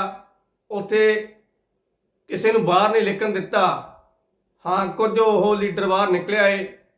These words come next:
ਜਿਨ੍ਹਾਂ ਦੀ ਪਹਿਲੇ ਹੀ ਸੰਧੀ ਹੋ ਚੁੱਕੀ ਸੀ ਸਰਕਾਰਾਂ ਦੇ ਨਾਲ।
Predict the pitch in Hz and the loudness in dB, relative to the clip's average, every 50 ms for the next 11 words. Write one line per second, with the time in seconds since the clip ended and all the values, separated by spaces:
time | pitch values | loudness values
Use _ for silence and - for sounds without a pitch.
0 | _ _ - 147 180 196 208 214 208 214 202 - 196 190 190 196 214 208 208 180 | _ _ -6 -4 -2 0 0 0 0 0 -2 0 0 0 2 2 2 2 2 0
1 | - 170 170 180 185 208 208 208 196 185 160 165 175 180 - 196 180 - 185 180 | -2 -4 -2 -2 -2 -2 -2 -2 -2 -2 0 0 -2 -2 -2 -4 -6 -2 -2 -4
2 | 170 160 165 151 131 - - - _ _ _ _ _ _ _ _ _ - 196 185 | -2 -2 -4 -6 -6 -6 -10 -16 _ _ _ _ _ _ _ _ _ -6 -6 -4
3 | 180 - 190 190 185 180 180 175 175 180 170 165 165 160 135 123 - - | -2 0 2 2 2 2 2 2 2 0 2 2 2 2 0 -2 -4 -10